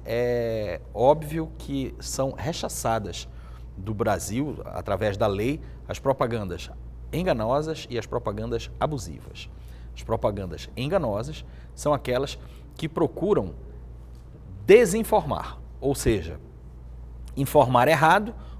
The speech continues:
ou omitir informações do consumidor. Como é feito isso? Quando eu digo que o produto que eu estou anunciando ou que o serviço que eu estou anunciando, ele é muito bom. Por exemplo, vamos supor que eu tenho um, um banco, uma instituição bancária, e eu digo que o meu banco é maravilhoso porque o correntista do meu banco,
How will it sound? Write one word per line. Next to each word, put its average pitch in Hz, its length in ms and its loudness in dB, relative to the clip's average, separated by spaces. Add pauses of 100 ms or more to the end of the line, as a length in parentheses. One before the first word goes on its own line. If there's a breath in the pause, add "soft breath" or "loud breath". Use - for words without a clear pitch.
ou 180 280 8
omitir 196 560 0
informações 160 880 -2 (360 loud breath)
do 127 120 -6
consumidor. 120 560 -6 (280)
Como 214 240 0
é 170 80 2
feito 131 360 -2
isso? - 280 -8 (360 loud breath)
Quando 214 160 4
eu 202 100 10
digo 202 240 0
que - 80 -4
o 202 60 0
produto 180 420 2
que 165 80 2
eu - 20 6
estou 160 220 2
anunciando 151 500 0
ou 143 60 2
que - 80 -4
o 139 40 0
serviço 135 360 0
que 135 60 -4
eu 120 40 0
estou 127 200 -4
anunciando, 113 600 -2 (560 loud breath)
ele 127 720 2 (300 loud breath)
é 117 280 2
muito 156 360 0
bom. 127 180 0
Por 196 140 6
exemplo, 117 240 2
vamos 196 200 -2
supor 165 200 0
que 165 60 -2
eu 139 40 -2
tenho 156 160 -4
um, 127 320 -4
um 127 100 -4
banco, 113 400 2
uma 98 100 -6
instituição 123 460 -4
bancária, 98 480 -2
e 156 40 -2
eu 165 80 0
digo 151 320 -4
que - 100 -6
o 160 60 -4
meu 135 160 0
banco 139 280 -2
é 135 40 -4
maravilhoso 131 560 -2
porque 143 240 -4
o 135 60 -2
correntista 160 520 -2
do 165 80 -6
meu 117 120 -4
banco, 143 360 -2